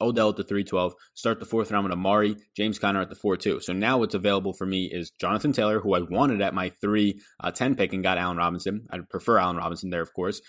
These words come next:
Le'Veon Bell, David Montgomery at running back. Uh, Jonathan Taylor's my, my last top twenty running back left. Bell's twenty-one, Montgomery's twenty-two for me right now. I have D J Moore and Robert Woods as my eleventh and twelfth ranked wide receivers, but this is an easy pick for me.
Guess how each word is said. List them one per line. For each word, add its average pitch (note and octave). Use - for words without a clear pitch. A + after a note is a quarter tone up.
Le'Veon A#2
Bell, G#2
David G2
Montgomery F#2
at E2
running F2
back. F2
Uh, D#2
Jonathan C3
Taylor's A#2
my, G2
my G2
last G2
top -
twenty G2+
running F#2
back F2
left. A2+
Bell's G2
twenty-one, F#2+
Montgomery's F2+
twenty-two F#2+
for A#2
me A2
right G2+
now. G#2
I G2+
have G#2
D B2
J B2
Moore A2
and G2
Robert F#2+
Woods G2
as F2
my F2
eleventh F#2+
and F2
twelfth G2
ranked F#2+
wide F2+
receivers, A2+
but G#2
this C#3
is A#2+
an A2+
easy G2+
pick G2
for G2+
me. F#2+